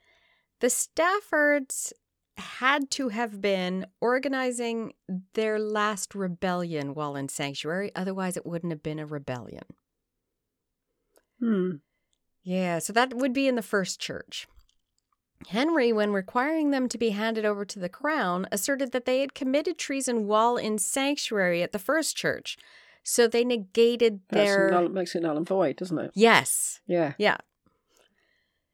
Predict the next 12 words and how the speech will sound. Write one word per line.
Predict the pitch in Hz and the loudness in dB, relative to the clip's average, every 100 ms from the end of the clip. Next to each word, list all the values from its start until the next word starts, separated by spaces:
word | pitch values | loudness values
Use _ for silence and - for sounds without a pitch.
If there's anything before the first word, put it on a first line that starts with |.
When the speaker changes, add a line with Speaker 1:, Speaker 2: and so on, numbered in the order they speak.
| _ _ _ _ _ _ _ _ - | _ _ _ _ _ _ _ _ -4
Speaker 1:
This | 202 294 427 | 2 4 2
set | - 339 - | -2 -2 -2
a | 220 | -4
precedent | - - 247 - 202 156 143 - - | -6 -4 -2 0 0 0 -2 -6 -12
that | - 185 | -4 -2
Sanctuary | - 220 233 - 262 240 | 0 -2 -2 -2 -2 0
could | 233 - 285 | -2 -4 -2
not | 285 285 | -2 -2
be | 269 294 | -4 -6
claimed | - 262 220 220 | -4 -2 -2 -4
for | - 196 | -4 -6
treasonous | - 220 208 208 208 | -4 -4 -2 -4 -4